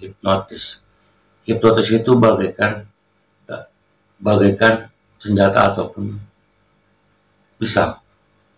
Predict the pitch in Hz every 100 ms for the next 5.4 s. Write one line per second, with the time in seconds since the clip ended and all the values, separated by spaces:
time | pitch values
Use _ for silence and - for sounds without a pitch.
0 | _ _ _ _ _ 107 110 113 117 107
1 | 95 90 - 87 85 - 98 101 98 -
2 | 87 87 82 85 80 71 - _ _ _
3 | _ _ _ _ _ _ _ _ _ _
4 | _ _ _ _ 92 95 90 92 - 98
5 | 95 110 - -